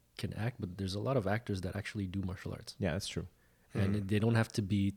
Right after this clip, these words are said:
Speaker 1: to the level of Scott Atkins. They just need to be to the level of more than <laughs> Finn Jones.
Speaker 2: <laughs> More than Finn.
Speaker 1: <laughs>
Speaker 2: Yeah,
Speaker 1: You know
Speaker 2: exactly.
Speaker 1: what I mean?
Speaker 2: There are many layers
Speaker 1: Yeah.
Speaker 2: between those two guys. It's definitely true.
Speaker 1: Or,
Speaker 2: Actually,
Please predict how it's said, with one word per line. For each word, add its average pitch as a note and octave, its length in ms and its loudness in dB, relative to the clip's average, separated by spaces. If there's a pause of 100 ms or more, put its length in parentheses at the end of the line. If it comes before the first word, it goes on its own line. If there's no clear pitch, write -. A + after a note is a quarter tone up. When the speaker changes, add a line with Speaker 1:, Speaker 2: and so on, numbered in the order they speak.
(220)
Speaker 1:
to - 100 0
the G2 120 0
level G2 340 -2
of F#2 80 -6
Scott F#2+ 220 -2
Atkins. G#2+ 300 0
They F#2+ 60 -2
just G2+ 220 0
need G#2+ 100 4
to - 80 -4
be G2+ 120 0
to - 120 -2
the G2+ 60 0
level G2 340 0 (420)
of G2+ 340 0 (720)
more G2+ 360 4
than G2+ 140 4
<laughs> - 100 -2
Finn A#2 200 8
Jones. G#2+ 380 8
Speaker 2:
<laughs> - 0 -
More C#3+ 120 12
than D#3 180 12
Finn. C3 100 12
Speaker 1:
<laughs> - 20 12
Speaker 2:
Yeah, D#3+ 40 12
Speaker 1:
You - 80 4 (440)
know B2+ 80 12
Speaker 2:
exactly. A#2 260 12
Speaker 1:
what B2+ 60 12
I - 20 12
mean? B2+ 100 12
Speaker 2:
There G#2+ 100 12
are G#2 40 10
many A2 320 12
layers G2 560 12
Speaker 1:
Yeah. A2 140 8
Speaker 2:
between F#2+ 400 6
those F#2 180 8
two - 180 6
guys. E2 340 4
It's F2+ 120 -6
definitely F2+ 320 4
true. F#2 300 0
Speaker 1:
Or, C#3 480 12
Speaker 2:
Actually, D3+ 160 4